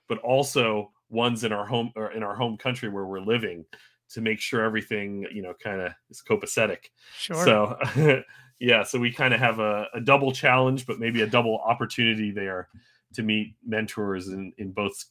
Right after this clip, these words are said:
Speaker 1: both countries. So,
Speaker 2: Sure.
Speaker 1: Chris, this has been absolutely great. I learned a lot and, um, really excited to, to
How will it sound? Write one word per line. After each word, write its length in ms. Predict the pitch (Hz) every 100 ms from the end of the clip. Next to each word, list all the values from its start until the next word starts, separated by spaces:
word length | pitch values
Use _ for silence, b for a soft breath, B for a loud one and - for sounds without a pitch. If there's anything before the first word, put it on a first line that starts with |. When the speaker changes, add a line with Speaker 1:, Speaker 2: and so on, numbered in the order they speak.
| -
Speaker 1:
both 180 | 107 98
countries. 560 | 110 92 - 85 - - B B B
So, 340 | - 180 156
Speaker 2:
Sure. 80 | 143 131
Speaker 1:
Chris, 340 | - 196 196
this 200 | 180 196
has 140 | 190 151
been 280 | 151 127 107 135
absolutely 560 | 147 147 151 139 127
great. 440 | 120 123 127 131 127
I 200 | 113 127
learned 300 | 127 127 123
a 40 | 113
lot 360 | 107 117 107 -
and, 360 | 107 107 101 104
um, 380 | 101 98 98 98
really 280 | 120 120 110
excited 420 | - 127 120 110 -
to, 260 | 107 101 - b b b -
to 400 | 123 107 104